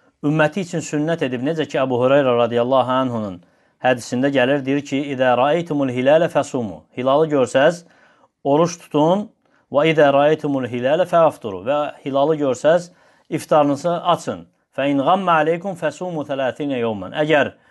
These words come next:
yəni, ə, gecə buludlu olsa və ya buludlara səbəbindən ayı görə bilməsəz, onda günü otuz tamamlayın və orucunuzu tutun. Bu da müəllif buyurur ki, müsəlmanların icmasıdır ki,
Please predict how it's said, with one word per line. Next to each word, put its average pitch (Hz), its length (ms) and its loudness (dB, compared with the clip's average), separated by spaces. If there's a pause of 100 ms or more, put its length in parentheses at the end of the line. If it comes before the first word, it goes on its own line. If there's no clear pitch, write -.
(280)
yəni, 120 240 -6 (260)
ə, 113 640 -6
gecə 135 340 2
buludlu 139 340 2
olsa 143 580 4 (380)
və 117 60 -2
ya 143 160 4
buludlara 139 460 0
səbəbindən 127 840 -2
ayı 147 240 2
görə 147 220 2
bilməsəz, 156 760 0 (400)
onda 147 640 4 (560)
günü 165 520 -2 (240)
otuz 165 380 -2
tamamlayın 135 640 2
və 127 140 4 (320)
orucunuzu 127 500 -2
tutun. 85 320 -14 (580)
Bu 160 180 2
da 165 140 6
müəllif 156 500 -2
buyurur 143 300 -4
ki, 143 360 -6 (360)
müsəlmanların 139 800 0
icmasıdır 135 540 -2
ki, 156 540 -2